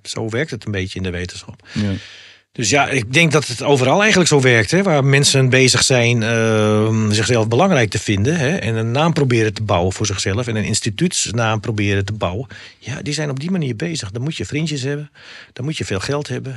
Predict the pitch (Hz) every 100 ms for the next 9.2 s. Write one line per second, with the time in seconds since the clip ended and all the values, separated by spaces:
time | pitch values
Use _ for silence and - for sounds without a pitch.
0 | 107 110 107 95 - 127 123 120 113 -
1 | - 110 107 98 147 131 98 95 - 139
2 | 98 92 104 107 104 113 107 - 104 104
3 | 110 90 113 160 - - 107 110 110 98
4 | 95 95 98 - 110 104 120 113 110 107
5 | 104 101 110 101 107 107 104 101 123 113
6 | 117 - 110 113 107 - 113 - 113 110
7 | 117 113 117 104 120 120 117 120 113 110
8 | 107 113 117 127 123 120 117 117 117 -
9 | -